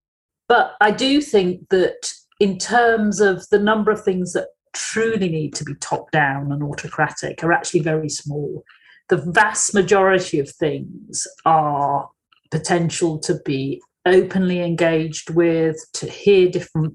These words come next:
views, to make people feel included. Now, lots of people,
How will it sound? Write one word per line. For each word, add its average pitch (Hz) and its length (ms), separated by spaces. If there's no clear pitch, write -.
views, 160 720
to 180 960
make 190 360
people 180 400
feel 170 280
included. 170 520
Now, 208 240
lots 285 260
of 160 140
people, - 560